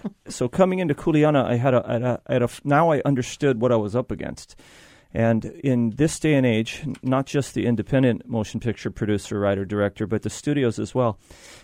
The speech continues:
we used to make movie three times. We'd, we'd, uh, we'd write it, we'd produce it, and then we'd edit it. We'd do the post. And then it was somebody else's problem to market it or distribute it. But that's not how it works. At every stage of the game, marketing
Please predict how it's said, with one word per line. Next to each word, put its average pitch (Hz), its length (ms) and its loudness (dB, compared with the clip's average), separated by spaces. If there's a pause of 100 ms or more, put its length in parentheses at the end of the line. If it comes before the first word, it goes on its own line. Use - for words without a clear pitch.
we 135 120 2
used 190 200 -2
to - 80 -2
make 160 220 0
movie 135 260 4
three 131 300 -2
times. 95 440 -4
We'd, 104 220 -6
we'd, 101 400 -8
uh, 95 260 -6
we'd 101 160 -6
write 113 240 2
it, - 160 -2 (140)
we'd 117 240 -4
produce 127 380 -2
it, 123 140 -2
and 117 200 0
then 110 300 -2
we'd 117 260 -4
edit 156 240 -2
it. - 80 -8
We'd 104 160 -10
do 110 140 -4
the 107 80 -4
post. - 520 -6
And 120 140 -2
then 165 140 2
it 170 80 -2
was 147 100 -2
somebody 131 380 -2
else's 127 320 -4
problem 98 380 -2
to 95 60 -8
market 101 420 -6
it 101 180 -4
or 90 100 -6
distribute 98 560 -8
it. - 180 -6 (640)
But 123 160 -2
that's 139 240 2
not 135 200 2
how 135 180 2
it 120 100 -2
works. - 380 -8
At 123 300 -6
every 143 260 2
stage 143 320 -2
of 131 80 0
the 123 40 -2
game, 117 280 0
marketing 110 640 0